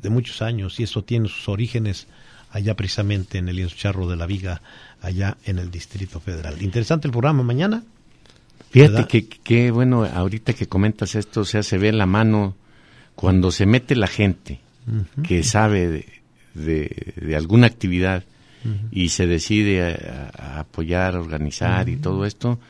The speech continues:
Speaker 2: los resultados son buenos, ¿no?
Speaker 1: No,
Speaker 2: Por lo
Speaker 1: definitivamente.
Speaker 2: que mencionaste, pues, que los Chávez,
Speaker 1: Sí,
Speaker 2: los,
Speaker 1: ya son Chávez,
Speaker 2: los
Speaker 1: Fabián Gómez,
Speaker 2: Exactamente.
Speaker 1: este, y por otro lado la gente local,
Speaker 2: Los de
Speaker 1: definitiva,
Speaker 2: Alba,
Speaker 1: los de Alba,
Speaker 2: todos,
Speaker 1: ahí
Speaker 2: eh,
Speaker 1: están,
Speaker 2: gente,
Speaker 1: todos ellos.
Speaker 2: gente de
Speaker 1: De
Speaker 2: charrería,
Speaker 1: tradición, de
Speaker 2: de
Speaker 1: familia charro, de
Speaker 2: tradición.
Speaker 1: mucho.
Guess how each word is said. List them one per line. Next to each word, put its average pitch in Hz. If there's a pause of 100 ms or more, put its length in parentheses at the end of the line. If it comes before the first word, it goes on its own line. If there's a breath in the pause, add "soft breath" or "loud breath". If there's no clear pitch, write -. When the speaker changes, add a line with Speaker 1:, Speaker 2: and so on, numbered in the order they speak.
(300 loud breath)
Speaker 2:
los 85
resultados 98
son 107
buenos, 82
¿no? 95
Speaker 1:
No, 143
Speaker 2:
Por 160
lo 135
Speaker 1:
definitivamente. 107
Speaker 2:
que 98
mencionaste, 98
pues, 110 (200)
que 87
los 82
Chávez, 107 (480 loud breath)
Speaker 1:
Sí, 110
Speaker 2:
los, 127
Speaker 1:
ya 127
son 113
Chávez, 110
Speaker 2:
los 98
Speaker 1:
Fabián 101
Gómez, 113 (300 loud breath)
Speaker 2:
Exactamente. 92
Speaker 1:
este, -
y 98
por 95
otro 101
lado 104
la 95
gente 104
local, 117 (440 loud breath)
Speaker 2:
Los 95
de 98
Speaker 1:
definitiva, 104 (400)
Speaker 2:
Alba, 104
Speaker 1:
los 104
de 113
Alba, 117
Speaker 2:
todos, 107
Speaker 1:
ahí 101
Speaker 2:
eh, -
Speaker 1:
están, 92
Speaker 2:
gente, 104
Speaker 1:
todos 143
ellos. 85
Speaker 2:
gente 90
de 87
Speaker 1:
De 78
Speaker 2:
charrería, -
Speaker 1:
tradición, 123
de 120
Speaker 2:
de 101
Speaker 1:
familia 117
charro, 107
de 92
Speaker 2:
tradición. 107
Speaker 1:
mucho. 98